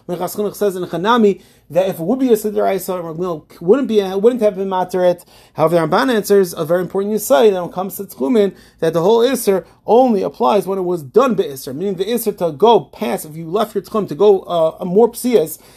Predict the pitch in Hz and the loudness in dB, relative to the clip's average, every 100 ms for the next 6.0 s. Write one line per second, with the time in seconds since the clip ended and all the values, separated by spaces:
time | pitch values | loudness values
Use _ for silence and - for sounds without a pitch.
0 | _ - 208 240 226 196 202 220 180 165 | _ -2 2 4 2 2 0 -2 -2 -4
1 | 165 160 175 220 156 175 202 214 170 143 | -10 -6 -4 -4 -6 -6 0 0 0 -8
2 | 143 165 190 208 262 - 202 - - _ | -6 -6 -2 0 2 2 0 -2 -16 _
3 | 190 208 190 190 202 196 175 175 196 175 | 2 2 2 0 0 -2 -2 0 0 0
4 | - _ - 160 - 160 147 151 220 220 | -4 _ -4 -4 -2 0 0 0 -4 -4
5 | 208 175 165 180 208 165 147 120 90 | -4 -4 -6 -2 -4 -4 -6 -6 -10